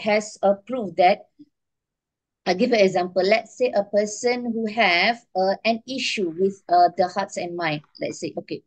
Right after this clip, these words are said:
this is one of the research I recently I read. Uh, the level of depression is high, so it give impact to the healing process of physical recovery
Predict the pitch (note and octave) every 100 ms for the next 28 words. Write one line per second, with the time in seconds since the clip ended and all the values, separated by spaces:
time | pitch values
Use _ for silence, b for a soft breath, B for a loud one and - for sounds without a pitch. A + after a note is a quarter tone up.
0 | E3 F#3+ - G#3+ G#3+ G#3+ A3+ F#3+ F#3 F#3+
1 | G3 G3 G#3 - F3+ F#3 B B A3 G#3
2 | A#3+ A3 G3 F3 F3+ A3 A#3 - _ _
3 | _ _ _ - F#3 F#3+ G#3 A3+ A#3 C4+
4 | G#3 G3 G#3 - G#3 G#3 B3+ G#3 F3 -
5 | F3+ G3+ C#4 C#4+ _ - A#3 - A3+ G#3
6 | B3+ - _ _ - B3+ B3+ - G3 D#3+
7 | _ - G#3 F#3+ F#3+ A#3+ C4 B3+ G#3 F#3+
8 | - G3+ G#3 - - G3+ - - A#3 F#3+
9 | B3 - - C#4+ C#4+ C#4 C#4 - b b
10 | G3 A3+ A#3 A3+ G#3 A#3 A#3+ A#3 -